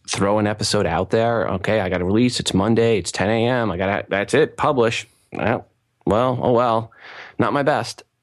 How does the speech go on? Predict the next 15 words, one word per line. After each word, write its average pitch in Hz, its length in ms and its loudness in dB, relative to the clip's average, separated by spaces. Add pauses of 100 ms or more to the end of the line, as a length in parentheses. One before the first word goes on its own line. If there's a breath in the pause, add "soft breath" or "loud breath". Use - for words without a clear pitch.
(100)
A - 40 -14
certain 247 200 2
percentage 180 400 2
of 127 80 2
your 127 120 4
audience 135 300 0
is 120 60 -2
gonna 117 160 0
go, 104 280 -2 (120)
"Man, 165 220 0
this 175 80 -2
show's 156 300 0 (600)
not 143 220 0
so - 100 0
good." - 360 0